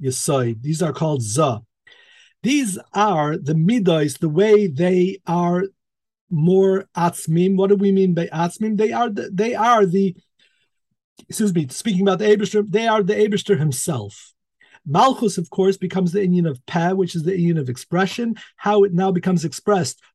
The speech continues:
to another. So you have the way that things are to themselves, unto themselves, and then the way they become expressed to another, which is Malchus. So how do you get from one to the other? How do you get from the way that I am to myself to the way that I,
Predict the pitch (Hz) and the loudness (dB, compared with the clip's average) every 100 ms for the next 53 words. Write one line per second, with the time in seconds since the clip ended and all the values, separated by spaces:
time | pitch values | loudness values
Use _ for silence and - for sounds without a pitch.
0 | _ 175 160 175 139 120 - 165 170 208 | _ 0 2 2 0 -4 -6 -2 0 0
1 | 196 196 208 180 - 214 202 151 185 190 | 2 2 2 0 -4 -2 -2 -2 -2 0
2 | 160 127 208 170 131 123 151 165 202 233 | 0 -2 -2 0 -2 -4 -2 -2 -2 -6
3 | - - _ _ _ _ _ - 185 190 | -16 -20 _ _ _ _ _ -2 0 2
4 | 202 156 131 202 240 196 208 208 202 196 | 0 -2 -4 -4 -4 -2 -2 0 4 4
5 | 196 190 180 202 202 175 - 226 202 - | 4 0 -2 -4 -4 -8 -4 -2 -2 -4
6 | _ - - - 202 208 254 170 120 - | _ -20 -10 0 2 2 0 -2 -6 -10
7 | - 165 196 175 214 220 - 123 - - | -10 -4 -2 0 2 0 -2 -14 -16 -18
8 | _ _ _ _ _ _ _ _ _ _ | _ _ _ _ _ _ _ _ _ _
9 | _ _ _ _ _ _ _ _ - 170 | _ _ _ _ _ _ _ _ -6 -2
10 | 156 247 233 185 233 - 175 175 170 156 | 0 0 0 2 0 2 2 4 2 0
11 | 135 131 127 123 117 175 220 202 220 - | -4 -4 -6 -8 -4 -2 0 0 0 0
12 | 196 165 151 175 190 175 160 156 139 139 | 0 0 2 4 4 4 0 -2 -6 -6
13 | 131 202 233 - 202 180 196 196 190 185 | -4 -2 -4 -2 0 4 6 4 4 0
14 | 190 | -2